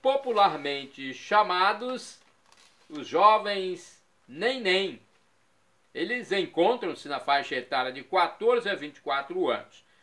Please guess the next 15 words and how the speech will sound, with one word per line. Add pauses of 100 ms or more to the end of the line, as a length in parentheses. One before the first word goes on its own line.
(300)
Enquanto
isso,
o
relatório
da
Organização
para
a
Cooperação
e
Desenvolvimento
Econômico, (1300)
ele, (440)
esse
relatório